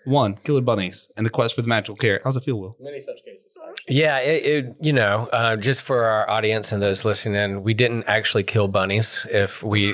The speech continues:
Speaker 3: um,
Speaker 1: Oh, I sure
Speaker 3: we
Speaker 1: did.
Speaker 3: played a game <laughs> called Killer Bunnies, and I think there was a collaboration and a teamwork, uh, between T J and Joshua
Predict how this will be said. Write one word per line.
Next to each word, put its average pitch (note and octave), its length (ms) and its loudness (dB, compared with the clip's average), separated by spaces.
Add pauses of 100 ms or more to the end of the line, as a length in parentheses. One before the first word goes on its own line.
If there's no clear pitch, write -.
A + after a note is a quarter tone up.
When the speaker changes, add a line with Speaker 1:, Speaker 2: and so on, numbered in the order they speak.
Speaker 3:
um, G2+ 320 0
Speaker 1:
Oh, G#2 60 2
I A#2+ 120 2
sure C3+ 180 -2
Speaker 3:
we C3+ 60 2
Speaker 1:
did. A#2 120 0
Speaker 3:
played C3+ 240 0
a A2+ 60 -2
game A#2 560 0 (240)
<laughs> - 220 -18
called B2+ 360 0
Killer F#2+ 260 0
Bunnies, F2 480 -2
and G#2+ 160 0
I A2 80 2
think E3+ 220 0
there D#3 80 2
was A#2+ 100 0
a A#2+ 40 -2
collaboration A#2+ 880 0
and G2 140 -4
a F#2+ 80 -2
teamwork, A#2+ 720 0 (420)
uh, A2 260 2
between A2+ 840 0
T G#2+ 160 -4
J G2 380 2
and F#2+ 100 -6
Joshua F#2+ 680 2